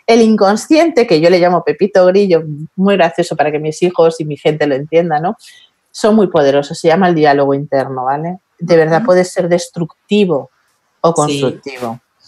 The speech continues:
Speaker 2: Sí.
Speaker 1: Entonces, cuando nos vienen tantos pensamientos, es dejarlos pasar y decirle, "Mente, es momento de descanso,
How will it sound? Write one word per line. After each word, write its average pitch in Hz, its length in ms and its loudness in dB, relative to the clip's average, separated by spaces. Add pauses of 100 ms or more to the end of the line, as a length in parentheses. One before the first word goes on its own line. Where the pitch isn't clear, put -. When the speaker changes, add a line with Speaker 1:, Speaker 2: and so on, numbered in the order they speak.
(360)
Speaker 2:
Sí. 135 100 -14
Speaker 1:
Entonces, 214 300 2
cuando 220 240 2
nos 214 180 2
vienen 233 300 2
tantos 240 280 2
pensamientos, 202 760 0
es 233 100 2
dejarlos 226 480 0
pasar 180 460 0
y 190 60 4
decirle, 170 560 0 (360)
"Mente, 175 800 2 (220)
es 190 240 0
momento 196 500 2
de 165 160 4
descanso, 156 840 -2